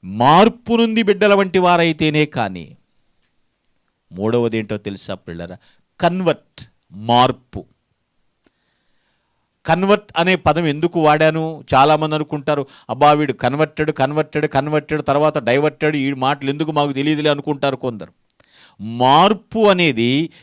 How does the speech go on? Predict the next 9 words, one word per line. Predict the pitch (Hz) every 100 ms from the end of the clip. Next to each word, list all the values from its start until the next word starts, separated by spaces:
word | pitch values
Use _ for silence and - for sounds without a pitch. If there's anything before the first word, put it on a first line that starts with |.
| -
నీ | 131 151 147 _
క్రియల్లో | 175 170 185 175 165
కనపడాలి. | 156 135 127 117 107 - _ _ _ _ _ _ _ _ _ _ _ _ _ _ _ _ _ _ _ _ _ _ _ _
సంపూర్ణ | - 156 175 165 214 220 214 202
మార్పు. | 139 127 151 208 - 139 - - _ 139
పసిబిడ్డల | 156 - 202 185 175 170 185
వంటి | 180 180 170 175
వారైతేనే | 175 170 175 165 170 165 165
కానీ, | 151 156 156 123